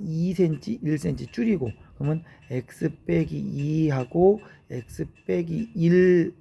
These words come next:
그렇고 그 다음에 높이는 이 센티 늘려서 x 플러스 이 해가지고 이게 십이 됐다는 거죠. 그죠? 뭐 전개하고 인수분해해도 되는데 인수분해하는 것보다 이제 이런 방법도 괜찮아요.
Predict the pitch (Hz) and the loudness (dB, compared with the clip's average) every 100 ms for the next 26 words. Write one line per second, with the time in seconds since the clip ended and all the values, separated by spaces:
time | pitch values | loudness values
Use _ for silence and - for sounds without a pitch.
0 | _ 131 113 - 120 127 185 - - - | _ -10 -10 -12 -6 -4 -4 -8 -20 -20
1 | - 139 117 110 - - 156 165 - 175 | -6 -2 -2 -4 -10 -2 0 0 2 4
2 | 190 208 - 147 151 165 143 131 135 143 | 4 2 -4 -10 -4 -4 -4 -4 -2 0
3 | 131 107 101 - - 135 120 - 156 143 | -2 -4 -12 -16 -18 -14 -14 -12 -8 -8
4 | - 160 147 135 - - - - 160 156 | -8 -4 -4 -4 -8 -10 -10 -10 -4 0
5 | 175 190 185 170 220 - - _ - 165 | 0 0 -2 -4 -6 -14 -20 _ -10 -2
6 | 160 127 123 135 107 - _ - 131 131 | -2 -2 -2 -2 -2 -14 _ -12 -4 -4
7 | - 214 208 180 165 156 160 214 220 110 | -4 -4 0 0 0 -2 2 2 0 -4
8 | - _ _ _ - - - - 135 156 | -10 _ _ _ -20 -20 -20 -20 -10 -6
9 | 165 - - _ _ _ - - - - | -6 -10 -20 _ _ _ -20 -20 -20 -18
10 | - 156 165 139 180 233 247 220 196 175 | 2 4 4 2 4 6 4 4 4 2
11 | 175 214 220 208 180 139 156 143 139 151 | -2 0 4 4 2 2 2 0 0 0
12 | 135 104 - _ _ _ 160 143 165 165 | -2 -6 -14 _ _ _ -6 -4 0 2
13 | 160 156 156 151 151 160 156 139 143 135 | 4 4 2 0 0 0 0 0 0 0
14 | 127 - _ 180 202 196 180 165 127 139 | -2 -6 _ 4 6 6 2 -2 -4 -2
15 | 127 113 | -4 -6